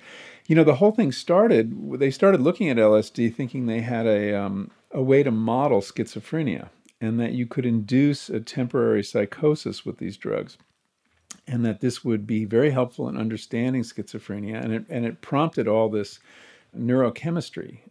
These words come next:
And some people say that we really wouldn't understand the whole idea of the neurotransmitter networks like serotonin if it had not been for L S D.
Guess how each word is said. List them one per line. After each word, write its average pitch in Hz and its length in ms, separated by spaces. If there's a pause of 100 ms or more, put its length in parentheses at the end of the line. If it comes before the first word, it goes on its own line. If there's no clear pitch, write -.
And 120 200
some 240 200
people 254 240
say 123 200
that 120 140
we 135 120
really 196 340
wouldn't 147 280
understand 139 600
the 127 60
whole 123 240
idea 120 440
of 107 140 (580)
the 131 200
neurotransmitter 131 840
networks 107 440
like 107 140
serotonin 113 1000
if 110 180
it 123 80
had 107 140
not 110 420
been 110 300
for 113 220
L 104 200
S 101 200
D. 98 340